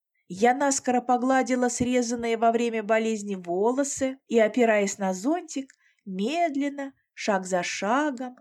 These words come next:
направилась в сад. У дверей портретной меня встретила няня. «Матушка-барынька моя, деточка моя,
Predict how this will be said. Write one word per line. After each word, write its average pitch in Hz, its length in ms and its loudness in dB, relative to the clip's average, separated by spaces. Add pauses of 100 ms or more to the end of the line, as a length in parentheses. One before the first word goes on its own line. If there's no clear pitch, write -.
направилась 185 840 -6
в - 80 -20
сад. - 440 -10 (920)
У 208 120 0
дверей 220 420 0
портретной 233 720 -2
меня 180 300 -8
встретила 214 640 -6
няня. 175 640 -12 (800)
«Матушка-барынька 294 1600 2
моя, 240 600 2 (120)
деточка 233 760 0
моя, 254 640 2